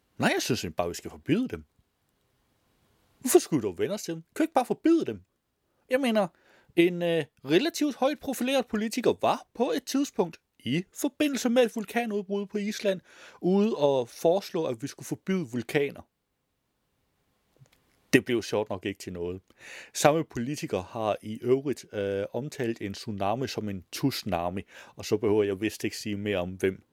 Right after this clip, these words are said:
omtalte politiker er. Øh, jeg tænker lidt, kunne omtalte politiker ikke godt komme med et forslag om, at vi skal forbyde tornadoer? Jeg mener, ville det ikke være bedre, end at vi vender os til dem? Vi vil ikke have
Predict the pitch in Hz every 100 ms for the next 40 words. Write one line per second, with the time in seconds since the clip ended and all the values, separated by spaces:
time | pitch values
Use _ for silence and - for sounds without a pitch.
0 | - 95 95 - 98 85 - - 98 95
1 | - - 76 80 85 - - - - -
2 | 123 113 113 113 180 - 196 202 143 156
3 | _ - - 160 226 226 _ _ _ _
4 | - 160 165 139 127 131 131 - - -
5 | _ _ _ 196 - 139 135 - 135 139
6 | 131 - 117 127 - 107 104 123 113 101
7 | - 117 110 - 147 143 110 - _ -
8 | 92 87 90 101 82 - _ - 180 165
9 | 160 160 _ _ _ 127 147 143 143 123
10 | 117 110 - 113 110 98 90 95 92 90
11 | 92 87 - 85 82 - _ 165 185 170
12 | - 117 117